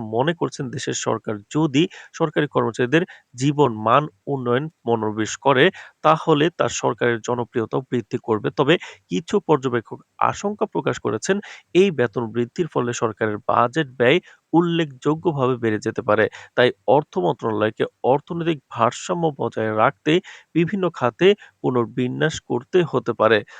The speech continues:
তো দর্শক, সরকারি কর্মীদের প্রতিক্রিয়া ইতিমধ্যেই প্রকাশিত হচ্ছে। একজন সিনিয়র কর্মকর্তা জানালেন, "দীর্ঘদিনের প্রতীক্ষার পর আজকের এই ঘোষণাটি আমাদের জন্য এক বিশাল সুখবর। আশা করি এটি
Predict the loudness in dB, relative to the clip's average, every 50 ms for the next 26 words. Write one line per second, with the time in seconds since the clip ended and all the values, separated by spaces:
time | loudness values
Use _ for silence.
0 | -8 _ -2 -2 0 0 -2 -4 -6 -4 -2 0 0 0 0 2 2 2 2 0
1 | 0 -2 -2 -2 -2 0 0 0 0 0 -4 -10 -20 _ _ 0 0 0 2 0
2 | -4 -4 0 2 2 2 2 _ -4 -6 -4 -4 -4 -4 -2 -2 -2 -4 -2 -2
3 | -2 -2 -2 -2 -6 -4 -4 -4 -6 -6 -8 -10 -10 -6 -4 -4 -4 -4 _ -4
4 | 0 2 2 2 0 -4 -12 -20 -12 -8 -8 -4 -4 -4 -4 -6 _ -10 -8 -6
5 | -4 -2 -2 -2 -2 0 0 0 0 0 -2 -4 -4 -4 -4 -4 -4 -2 0 0
6 | 0 0 0 0 0 0 0 -4 -12 -18 -20 _ _ 0 2 2 2 2 0 -6
7 | -6 -4 -4 -2 0 0 0 0 -4 _ _ _ 0 0 0 2 0 -4 -6 -4
8 | -2 -2 -2 -2 _ 0 0 2 2 0 -4 _ -4 -2 -2 -2 -2 -4 -4 0
9 | 2 4 4 2 0 _ 0 0 0 0 0 -4 -6 -10 -8 -4 -2 -2 -2 -2
10 | -2 -4 -4 _ -2 -2 -2 -2 -2 -4 -4 -4 -4 -6 -4 -2 -2 -2 -4 -6
11 | _ -6 -6 -4 -2 0 0 0 -2 -4 -8 -6 -4 -2 0 2 2 2 0 -2
12 | -8 -20 -20 -20 _ _ 2 2 2 2 -2 -2 0 0 0 -2 -2 _ -2 -2
13 | -2 -2 -2 -2